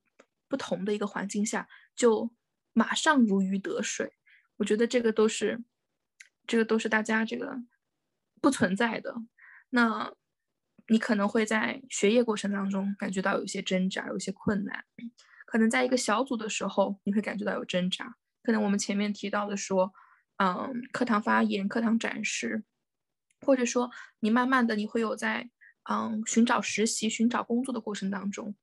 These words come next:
你有感觉到挣扎，你有感觉到自我怀疑。我是很鼓励大家，就是相信的一点是，从你拿到录取通知书，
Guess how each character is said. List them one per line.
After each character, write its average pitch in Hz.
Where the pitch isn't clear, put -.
你 202
有 202
感 208
觉 208
到 202
挣 196
扎， -
你 202
有 208
感 -
觉 208
到 196
自 202
我 190
怀 -
疑。 196
我 220
是 277
很 226
鼓 254
励 208
大 214
家， -
就 220
是 208
相 240
信 240
的 220
一 214
点 202
是， 208
从 233
你 226
拿 190
到 233
录 254
取 240
通 226
知 226
书， 226